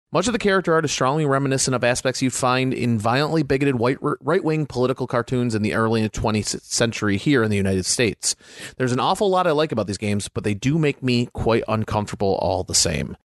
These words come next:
So, I agree with Andrew. Um, I, I have, I have a, an absolute affinity for these games, as I've already said, but,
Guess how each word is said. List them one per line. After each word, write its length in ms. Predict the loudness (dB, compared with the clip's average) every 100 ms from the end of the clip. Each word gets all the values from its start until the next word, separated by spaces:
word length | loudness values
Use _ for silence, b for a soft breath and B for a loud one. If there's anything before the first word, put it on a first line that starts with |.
| _
So, 460 | -6 0 2 2 2 0 B B -4
I 640 | 0 2 4 4 2 2 -2 _ _
agree 460 | -2 0 2 4 4
with 160 | 4
Andrew. 460 | 2 0 -2 -8 -12 -16 B -4
Um, 600 | 0 2 2 2 2 2
I, 400 | 0 2 4 2 0 -2
I 160 | 0 2
have, 420 | 2 2 -2 -2
I 100 | 0
have 220 | 2 2
a, 220 | 2 2 0 _ -2
an 120 | 2
absolute 320 | 2 2 0
affinity 360 | 2 0 2 2
for 100 | 0
these 120 | 0
games, 220 | 0 2
as 40 | 2
I've 80 | 2
already 240 | 2 2
said, 300 | 2 0 -2 -4
but, 300 | -2 -2